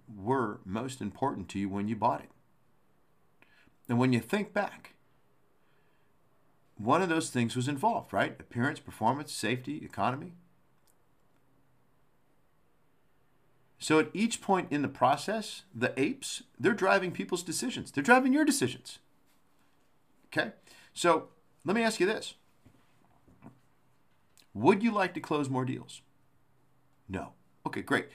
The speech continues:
Then you can stop listening to the podcast now and move on to something else. But if you said yes, or no duh,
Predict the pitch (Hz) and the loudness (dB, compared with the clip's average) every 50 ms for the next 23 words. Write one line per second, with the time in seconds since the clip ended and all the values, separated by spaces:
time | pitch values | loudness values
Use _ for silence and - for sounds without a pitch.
0 | - - - 127 127 127 127 135 175 151 - - 165 160 160 165 160 - 143 139 | -20 -6 0 2 2 4 4 2 0 0 4 6 6 6 6 4 0 -2 -2 0
1 | 120 156 170 175 180 - 139 131 127 123 - 131 127 135 135 131 123 127 127 127 | 4 6 6 6 6 4 2 2 2 2 4 4 4 4 4 4 4 4 4 4
2 | 123 - 131 123 127 123 143 131 87 - - - 123 107 131 131 123 120 120 - | 2 0 0 0 0 0 2 0 0 0 2 2 2 2 2 2 0 0 0 0
3 | 117 104 92 95 113 226 233 180 180 196 - - - - - _ _ _ _ _ | 0 0 0 2 4 6 6 6 4 0 -8 -10 -12 -12 -16 _ _ _ _ _
4 | _ _ _ _ _ _ _ _ _ _ _ _ _ - 117 110 98 - - 113 | _ _ _ _ _ _ _ _ _ _ _ _ _ 2 2 2 2 2 0 2
5 | 120 127 123 123 139 143 135 107 113 | 2 2 4 4 6 6 6 4 2